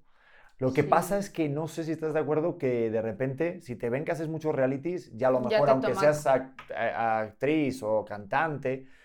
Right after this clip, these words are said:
Speaker 1: ya te toman como, "Oh, no, es que a ella es más de reality, no la puedo tomar serio para", digo,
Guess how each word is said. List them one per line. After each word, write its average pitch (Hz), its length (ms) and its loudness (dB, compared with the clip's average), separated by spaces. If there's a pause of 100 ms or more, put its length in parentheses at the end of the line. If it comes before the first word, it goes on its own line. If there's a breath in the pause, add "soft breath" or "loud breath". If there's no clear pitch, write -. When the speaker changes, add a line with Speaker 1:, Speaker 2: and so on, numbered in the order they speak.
(160 loud breath)
Speaker 1:
ya 135 120 2
te 143 80 4
toman 151 280 0
como, 123 320 -4
"Oh, 175 200 -12
no, 170 420 -10
es 143 140 -14
que 160 200 0
a 160 100 4
ella 165 220 4
es 151 80 -4
más 160 160 -4
de 151 100 2
reality, 127 360 0
no 120 200 -8
la 123 180 0
puedo 127 160 0
tomar 123 440 -4 (440 soft breath)
serio 117 840 2
para", 113 580 0
digo, 127 300 -6